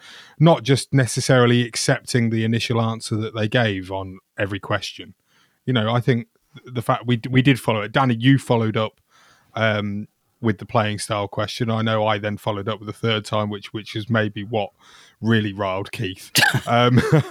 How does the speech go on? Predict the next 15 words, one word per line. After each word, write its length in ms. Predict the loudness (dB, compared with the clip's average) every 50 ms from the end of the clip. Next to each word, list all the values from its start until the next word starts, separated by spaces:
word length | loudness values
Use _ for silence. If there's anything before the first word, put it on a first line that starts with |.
| 0 0
<laughs> 420 | 2 2 0 0 0 -6 -10 -4 0
Kelvin 360 | 2 4 4 4 4 2 2
stepped 380 | 0 0 0 0 0 2 4
in, 180 | 4 6 6 6
didn't 220 | 4 4 4 2
he, 100 | 0 0
actually, 400 | -4 -6 -8 -8 -10 -8 -8 -8
thinking 380 | -4 -4 -4 -4 -4 -8 -12 -12
about 260 | -10 -10 -8 -6 -6
it? 120 | -8 -6 -2
But, 280 | -2 -2 -2 -2 0 0
um, 300 | 2 2 0 -2 -6 -8 _ _ -20 -20 -20 -20 _ _ _ _ _ _ _ _
uh, 100 | -12 -12 -10
yeah, 340 | -2 2 4 4 4 4 4 2
I, 160 | 2 0 0